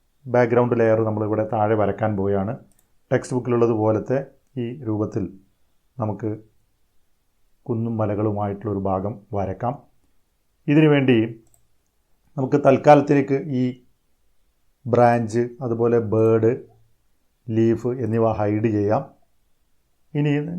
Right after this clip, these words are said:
വ്യത്യസ്ത ടൂളുകൾ ഉപയോഗിച്ച് നമുക്ക് വരക്കാം. ആ, ഫ്രീ ഹാൻഡ് ടൂൾ, ഫ്രീ സെലക്ഷൻ ടൂൾ ഉപയോഗിച്ച് കളർ ഫില്ല് ചെയ്യുന്ന രൂപത്തിൽ വരക്കാം. ഞാനിവിടെ ബേസിയർ കർവ് ടൂൾ തന്നെയാണ്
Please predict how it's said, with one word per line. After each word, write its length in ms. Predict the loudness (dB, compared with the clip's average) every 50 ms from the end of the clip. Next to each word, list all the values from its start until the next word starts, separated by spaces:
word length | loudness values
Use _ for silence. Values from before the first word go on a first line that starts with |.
| -8 -8
വ്യത്യസ്ത 360 | -8 -2 -2 -2 -2 2 0 0 2
ടൂളുകൾ 280 | 4 4 4 6 6 6 6
ഉപയോഗിച്ച് 280 | 6 6 4 4 2 -2
നമുക്ക് 180 | -4 -2 0 0 2
വരക്കാം. 340 | 2 2 0 0 0 0 0 -2 -8 _ _ _ _ _ _ _ _ _ _ _ _ _ _ _ _ _ -2
ആ, 140 | 0 0 0 0
ഫ്രീ 180 | 2 2 2 4 4
ഹാൻഡ് 240 | 4 2 2 2 0
ടൂൾ, 160 | 0 0 2 0 0 0
ഫ്രീ 80 | -2 -2 0
സെലക്ഷൻ 420 | 0 0 0 -2 -2 -4 -4 -4 -2 -2
ടൂൾ 160 | 0 0 0 0
ഉപയോഗിച്ച് 340 | 0 0 0 0 -2 -4 -4 -2
കളർ 180 | 0 0 0 0 -2
ഫില്ല് 200 | -4 -4 -2 0
ചെയ്യുന്ന 220 | 0 0 0 0 -2 -2
രൂപത്തിൽ 280 | -2 -4 -6 -6 -6 -4
വരക്കാം. 280 | -6 -6 -6 -6 -6 -6 -8 -12 _ _ _ _ _ _ _ _ _ _ -4
ഞാനിവിടെ 360 | 0 2 2 4 6 6 6 4 4 0 -6 -14 _ _ _ _ _ _ _ _ _ _ _ _ _ _ _ _ _ _ _ _ _ _ -14 0 6
ബേസിയർ 420 | 8 8 8 8 6 4 2 2 2 2
കർവ് 180 | 2 4 4 2 2
ടൂൾ 140 | 2 0 0 0 0
തന്നെയാണ് 260 | 0 0 -2 -2 -2